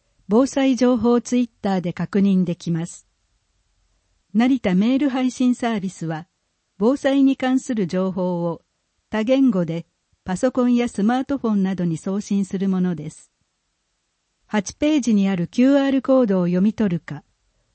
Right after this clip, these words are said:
登録用メールアドレス、ティーハイフン成田アットマークエスジーハイフンピードットジェー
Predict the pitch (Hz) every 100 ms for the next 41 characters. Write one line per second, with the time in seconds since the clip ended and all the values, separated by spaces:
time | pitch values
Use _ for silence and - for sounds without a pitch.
0 | _ _ 247 269 277 269 262 247 240 214
1 | 254 269 254 240 185 160 - 151 - _
2 | _ _ _ _ _ _ - 254 208 220
3 | 233 185 190 170 165 220 220 - 160 -
4 | _ _ _ - 180 185 - 240 240 202
5 | - 160 - _ _ _ _ 185 - 277
6 | 233 247 185 143 _ _ 220 240 214 185
7 | 165 160 - 220 196 139 _ _ _ -
8 | 175 - - 175 - _ - 190 226